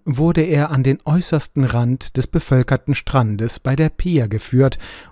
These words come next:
um dort einem untersetzten kleinen Kirchenmann zu begegnen mit breitem Hut und breitem Grinsen, der in jenem Augenblick mit einem Haufen Armenkinder in den Dünen herumsprang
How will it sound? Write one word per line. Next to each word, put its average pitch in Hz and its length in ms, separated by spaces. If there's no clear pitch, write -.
um 180 240
dort 147 400
einem 143 320
untersetzten 151 1040
kleinen 131 600
Kirchenmann 131 680
zu 131 120
begegnen 139 580
mit 151 260
breitem 131 460
Hut 123 460
und - 280
breitem 120 420
Grinsen, 135 520
der 180 300
in 170 180
jenem 196 420
Augenblick 127 720
mit 135 180
einem 101 300
Haufen 120 440
Armenkinder 127 920
in 147 120
den 160 200
Dünen 185 320
herumsprang 131 760